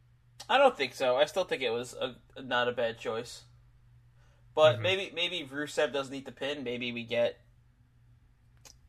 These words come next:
Speaker 1: maybe, maybe Ali pins Andrade, the Intercontinental Champion.
Speaker 2: I thought about that.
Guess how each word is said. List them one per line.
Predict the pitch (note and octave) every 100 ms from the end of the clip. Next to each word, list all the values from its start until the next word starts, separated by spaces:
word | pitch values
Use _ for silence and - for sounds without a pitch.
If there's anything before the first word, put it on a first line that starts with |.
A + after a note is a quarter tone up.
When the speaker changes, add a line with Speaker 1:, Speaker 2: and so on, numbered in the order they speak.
| - - -
Speaker 1:
maybe, | B2 A#2+ A#2+ A#2 - - - - - - - - - - -
maybe | C#3 C3+ C3+
Ali | A#2 C3+ C3 C3 C3+
pins | - C3+ B2
Andrade, | A#2+ A#2+ A2+ A#2+ C3 D3 F3 - _ -
the | B2+
Intercontinental | A#2+ B2+ A#2+ A2+ A2
Champion. | A#2+ A2+ B2+ C3+ F3 - - - _ _ - - - -
Speaker 2:
I | - C3
thought | - A2+
about | A2 G#2 -
that. | A2+ D3